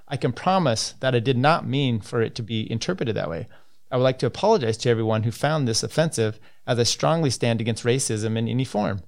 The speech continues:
To anyone who disagrees with me politically, that is fine. I won't hate you for it. I only ask the same." Trek Segafredo, um, manager Luca Gercadlina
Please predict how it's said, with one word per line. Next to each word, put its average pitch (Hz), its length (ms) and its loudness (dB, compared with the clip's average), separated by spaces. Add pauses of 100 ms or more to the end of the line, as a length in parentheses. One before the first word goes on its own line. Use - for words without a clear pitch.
(300)
To 160 180 0
anyone 196 320 2
who 147 80 4
disagrees 139 500 0
with 131 120 -2
me 139 100 2
politically, 123 800 0
that 120 180 4
is 117 100 2
fine. 95 300 -6 (240)
I 139 140 6
won't 143 160 4
hate 117 160 2
you 117 80 0
for 110 240 0
it. - 100 -2 (340)
I 139 120 2
only 156 200 4
ask 120 280 4
the 127 80 -2
same." - 360 -4 (600)
Trek 110 140 -4
Segafredo, 113 760 0
um, 110 440 -2
manager 160 500 0
Luca 120 840 2 (480)
Gercadlina 131 1000 -2